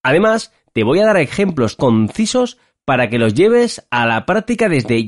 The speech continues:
ya mismo, por lo que, vamos al grano, te voy a enumerar tareas cotidianas en las que puedes aprovechar para escuchar audios. Y luego te voy a dar ejemplos de estos. ¡Arrancamos! Por ejemplo, en el gym, de camino al trabajo,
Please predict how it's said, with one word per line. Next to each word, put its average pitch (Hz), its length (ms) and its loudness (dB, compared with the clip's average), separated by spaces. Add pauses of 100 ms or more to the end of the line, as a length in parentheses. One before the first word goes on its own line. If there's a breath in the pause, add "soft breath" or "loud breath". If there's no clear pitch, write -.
(200)
ya 220 220 0
mismo, 98 520 -2
por 143 220 2
lo 131 180 2
que, 110 300 -4 (140)
vamos 101 320 -6
al 123 120 -2
grano, 190 340 0 (220 loud breath)
te 107 120 2
voy 151 160 4
a 208 40 4
enumerar 139 440 2
tareas 143 360 0
cotidianas 151 640 -2 (140)
en 131 140 -2
las 117 120 -2
que 113 120 -4
puedes 139 320 0
aprovechar 113 540 -4
para 113 180 -2
escuchar 127 320 -4
audios. 95 400 -4 (260)
Y 151 80 -2
luego 254 360 4
te 240 120 -2
voy 185 80 0
a 185 60 2
dar 151 100 2
ejemplos 107 340 -2
de 95 120 -4
estos. 87 340 -12 (220)
¡Arrancamos! 180 880 -2 (280)
Por 101 120 -4
ejemplo, 220 560 0 (340)
en 87 160 -4
el 82 140 -2
gym, 101 380 0 (680)
de 107 120 -4
camino 98 320 -2
al 85 80 -8
trabajo, 147 560 -4